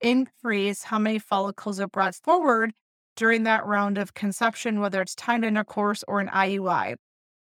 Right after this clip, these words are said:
So we usually start with those treatments, even in someone who has P C O S.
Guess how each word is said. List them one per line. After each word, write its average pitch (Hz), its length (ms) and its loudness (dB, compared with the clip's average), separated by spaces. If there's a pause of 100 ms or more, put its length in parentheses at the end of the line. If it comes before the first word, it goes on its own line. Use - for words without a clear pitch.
So - 160 -2
we 269 120 4
usually 285 280 0
start 233 480 2
with 214 440 -2
those 208 520 0
treatments, 202 800 -4
even 214 540 -2
in 208 200 0
someone 196 320 -2
who 190 160 -6
has 190 560 4 (520)
P 226 220 -2
C 208 260 -4
O 185 140 0
S. - 380 -4